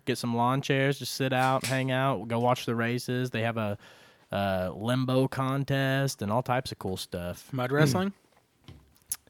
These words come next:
Speaker 1: Maybe. They have freaking turkey legs, bro. And last year they sold out before I got one. This year, oh, no, they didn't. I did get my turkey leg.
Speaker 2: I had a turkey leg for the first time this year in years.
Speaker 1: Oh, it's so good.
Speaker 2: It is good.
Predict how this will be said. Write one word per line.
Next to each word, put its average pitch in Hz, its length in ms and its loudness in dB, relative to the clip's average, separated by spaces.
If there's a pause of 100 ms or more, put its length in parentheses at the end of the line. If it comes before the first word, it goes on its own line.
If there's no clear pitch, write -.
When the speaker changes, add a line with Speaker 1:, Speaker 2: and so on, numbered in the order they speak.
(220)
Speaker 1:
Maybe. 147 340 6
They 147 160 6
have 160 180 8
freaking 175 300 6
turkey 170 300 6
legs, 190 320 6
bro. 202 260 10
And 127 160 2
last 139 300 2
year 151 100 4
they 139 120 2
sold 131 280 0
out 127 160 4
before 110 280 -2
I 113 60 0
got 113 220 -2
one. 127 220 -2
This 127 160 -4
year, 147 240 0 (260)
oh, - 40 -2
no, 151 100 8
they 127 100 6
didn't. 117 400 -2
I 104 100 -2
did 127 220 -2
get 98 100 -4
my 82 140 -4
turkey 90 340 -8
leg. 87 280 -8 (440)
Speaker 2:
I 135 120 -2
had 180 100 2
a 107 60 -6
turkey 110 260 -4
leg 107 180 -4
for 113 80 -6
the 107 80 -6
first 110 240 -4
time 113 200 -2
this 110 160 -8
year 110 160 -4
in 101 80 -6
years. 98 120 -6
Speaker 1:
Oh, 131 200 2
it's 101 160 -4
so 104 340 0
good. 98 400 -2
Speaker 2:
It - 20 -4
is 240 120 -6
good. 107 320 -12